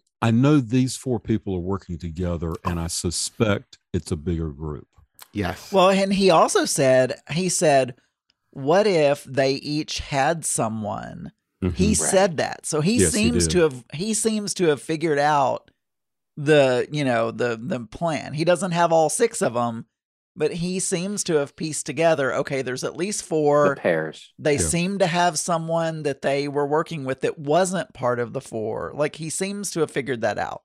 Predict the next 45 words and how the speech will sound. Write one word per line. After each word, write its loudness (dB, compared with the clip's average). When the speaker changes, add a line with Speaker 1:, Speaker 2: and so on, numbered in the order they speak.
Speaker 3:
so. -12
Speaker 4:
Yeah. -2
Speaker 2:
Well, 6
he 4
figured 4
out, 0
too, 4
that 4
each, -2
each -4
time 2
that -2
they 6
were 6
s-, -12
on 2
the 0
block 2
with 0
someone, -2
it 2
was 2
the -2
other 4
person -2
who -6
always -2
went -6
home. -4
Speaker 1:
Mm-hmm. -4
Speaker 3:
Right. -4
Speaker 2:
Or 4
Speaker 4:
Yeah, 2
a- 4
Speaker 2:
to -6
the -6
jury -4
house, -10
yeah. -6
Speaker 4:
And 4
also, 4
Kyland 4
told 6
little 0
Derek 4